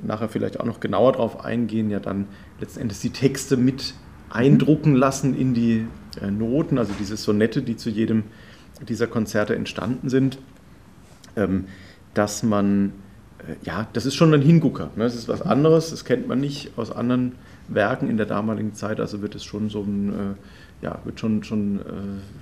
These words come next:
Speaker 1: besonders wahrgenommen worden sein dann auch.
Speaker 2: Die Stücke sind einem böhmischen Grafen gewidmet, Wenzel Graf von Morzin. Und das ist ein Name, der uns auch in der Biografie von Haydn
Speaker 1: Mhm.
Speaker 2: begegnet. Das waren Verwandte von ihm,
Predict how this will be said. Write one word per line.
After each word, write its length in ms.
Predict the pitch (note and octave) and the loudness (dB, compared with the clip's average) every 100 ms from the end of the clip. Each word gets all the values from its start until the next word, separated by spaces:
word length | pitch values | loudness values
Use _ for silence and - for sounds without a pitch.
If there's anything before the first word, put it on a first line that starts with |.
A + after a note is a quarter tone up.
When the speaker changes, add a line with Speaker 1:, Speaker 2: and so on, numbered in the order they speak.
| - - | -18 -16
Speaker 1:
besonders 420 | G#2 A2 G#2+ G2+ | -2 0 2 2
wahrgenommen 460 | A2+ A#2 G#2+ F2+ E2+ | 2 2 2 -2 -4
worden 220 | F#2 - | -6 -8
sein 140 | - - - | -12 -14 -16
dann 100 | - - | -16 -16
auch. 120 | - - - - - - - - - - - - - - - - - | -18 -20 -20 -20 -20 -20 -20 -20 -20 -20 -20 -20 -20 -20 -20 -20 0
Speaker 2:
Die 80 | E3 | 2
Stücke 260 | E3 G#3 G3 | 4 4 6
sind 320 | G3 - - | 4 2 4
einem 300 | C#3+ D3 C#3 | 6 6 8
böhmischen 360 | F3 F#3+ D#3+ F3 | 10 8 6 2
Grafen 440 | C#3 D#3+ G#3+ D#3+ | 4 4 6 6
gewidmet, 560 | B2 G#2+ - G2+ - - | 4 2 0 -2 -2 2
Wenzel 320 | C#3+ D#3 D#3+ | 4 6 4
Graf 360 | A#2+ C3 D#3 | 4 4 4
von 160 | D#3+ C#3+ | 4 4
Morzin. 800 | C3 A#2 - - D3+ F#3 C#4+ D4+ - - - | 6 4 2 -2 0 2 2 0 -8 -16 -4
Und 380 | D3 D3 D3 - | 0 2 2 0
das 140 | D#3+ | 0
ist 60 | F#3 | 4
ein 60 | C#3 | 4
Name, 220 | D3+ F#3+ | 4 4
der 140 | D#3+ | 4
uns 120 | D#3 D#3 | 2 -2
auch 160 | C#3 | -4
in 60 | D3 | -2
der 100 | C#3 | -2
Biografie 460 | C3+ - B2+ D#3 | -2 -6 -8 -8
von 240 | C#3 B2 - | -6 -8 -2
Haydn 360 | B2 B3+ C3+ | 2 4 4
Speaker 1:
Mhm. 40 | C3+ | 2
Speaker 2:
begegnet. 460 | D#3 A#2+ C#3 F#3 | 4 2 2 0
Das 160 | D3 - | -2 -4
waren 140 | A#2+ | -4
Verwandte 380 | A#2 A#2 C3+ F3 | -2 2 2 2
von 180 | - C#3 | -2 -4
ihm, 340 | D3 C#3+ D3 | -2 -2 -2